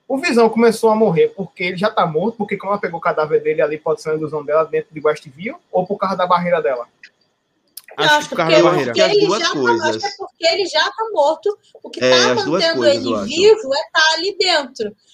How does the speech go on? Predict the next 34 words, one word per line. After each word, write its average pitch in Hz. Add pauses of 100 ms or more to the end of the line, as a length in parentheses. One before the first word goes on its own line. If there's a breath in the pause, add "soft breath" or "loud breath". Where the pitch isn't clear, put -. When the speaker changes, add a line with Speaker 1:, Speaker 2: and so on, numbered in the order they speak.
(160 soft breath)
Speaker 2:
Não 453
é 508
nem, 466
nem 539
Speaker 4:
É. 622
Speaker 2:
mantendo 466
ele 453
vivo, 285
porque, 269
né, 277
ela 311
não 294
tá, 302
não 302
traz 320
ninguém 320
de 349
volta 339
à 349
vida. 233 (320)
Ela 285
realmente, 330
tipo, 294
usou, 240
ou 320
ela 311
realmente 311
usou 254 (320)
os 269
pedaços 247
dele 262
pra 269
criar 269
essa, 240